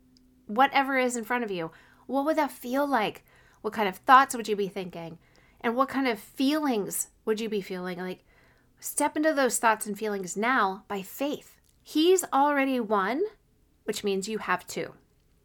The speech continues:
And Philippians one six, it says, "I am sure of this,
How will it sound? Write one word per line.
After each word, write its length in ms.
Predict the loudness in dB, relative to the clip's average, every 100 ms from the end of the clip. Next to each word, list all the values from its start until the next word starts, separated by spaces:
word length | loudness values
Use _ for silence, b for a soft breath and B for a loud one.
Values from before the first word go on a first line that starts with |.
| _ _ _ _ _ _ -8
And 160 | -6 -4
Philippians 580 | -2 -2 -2 -4 -4 -4
one 180 | -4
six, 460 | -4 -4 -6 -6 -12 _ b b b b b b b b
it 140 | -4 -2
says, 280 | 0 0 2
"I 180 | 4 4
am 160 | 4 0
sure 300 | -2 0 0
of 140 | -2
this, 400 | -8 -6 -8 -8